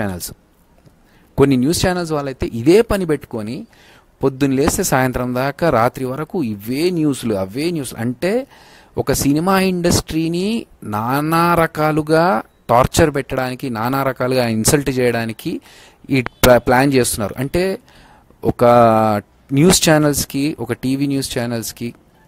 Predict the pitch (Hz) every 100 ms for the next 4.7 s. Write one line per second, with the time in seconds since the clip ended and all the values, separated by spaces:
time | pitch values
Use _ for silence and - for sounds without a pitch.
0 | 113 120 113 120 123 131 147 135 127 135
1 | 123 110 117 135 101 - _ - - -
2 | 123 156 170 - 127 120 117 113 - 110
3 | 98 92 - - 135 - 120 131 127 117
4 | - 104 95 87 - 165